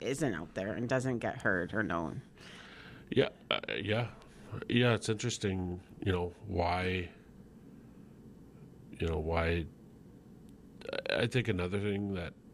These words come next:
Speaker 2: I think most services businesses do really well that,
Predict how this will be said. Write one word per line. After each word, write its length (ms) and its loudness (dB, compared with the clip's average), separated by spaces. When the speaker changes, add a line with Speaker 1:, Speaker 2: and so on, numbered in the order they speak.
Speaker 2:
I 40 4
think 180 -2
most 640 4
services 480 2
businesses 640 2
do 180 4
really 280 4
well 360 2
that, 220 4